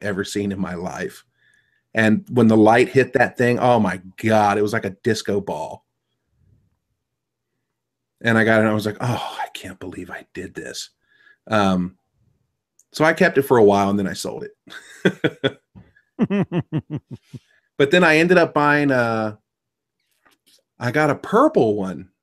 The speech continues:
Speaker 1: It was so purple that it looked black. You had to, like, really get up on it and look at it to see that it's purple. Um,
Speaker 2: Mm-hmm.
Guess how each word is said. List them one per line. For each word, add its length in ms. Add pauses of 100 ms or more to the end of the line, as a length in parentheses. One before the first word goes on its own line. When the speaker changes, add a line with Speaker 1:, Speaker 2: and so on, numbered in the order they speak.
(1500)
Speaker 1:
It 100
was 400
so 880
purple 600
that 140
it 80
looked 300
black. 460 (340)
You 120
had 100
to, 40
like, 160
really 360
get 160
up 160
on 120
it 80
and 100
look 180
at 100
it 80
to 80
see 180
that 120
it's 100
purple. 520 (560)
Um, 440
Speaker 2:
Mm-hmm. 100